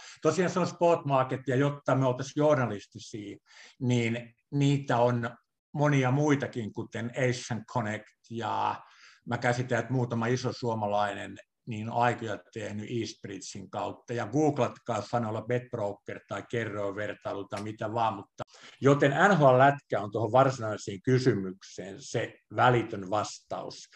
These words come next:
Ja se on kumma juttu, ää, miksi se vuodesta toiseen pysyy noin hyvänä. Ja siinä mä uskon, että tää meidän niin kun, ää, luonnonlakiaspekti ei toteudu ihan satasella,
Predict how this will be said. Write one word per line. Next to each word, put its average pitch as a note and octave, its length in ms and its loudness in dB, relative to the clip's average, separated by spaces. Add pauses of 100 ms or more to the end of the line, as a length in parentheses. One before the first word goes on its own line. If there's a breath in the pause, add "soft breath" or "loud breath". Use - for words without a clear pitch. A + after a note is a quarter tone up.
(320 soft breath)
Ja B2 480 6
se - 140 -2
on D3 80 2
kumma G3 280 4
juttu, D3 800 2 (760)
ää, A2+ 340 4
miksi D3 260 -2
se C#3 120 6
vuodesta C#3 480 4
toiseen B2 500 2
pysyy A#2+ 420 0
noin G2+ 280 -8
hyvänä. - 580 -2 (540)
Ja B2 220 4
siinä F#3+ 280 6
mä D3+ 120 6
uskon, C#3+ 360 2
että - 140 -10
tää A#2+ 140 6
meidän B2 340 4
niin A#2 180 -2
kun, A#2 300 -2 (360 soft breath)
ää, A2+ 400 6 (340)
luonnonlakiaspekti A#2+ 1400 2
ei A#2 520 0 (120)
toteudu C#3 440 6
ihan B2+ 160 4
satasella, B2 600 2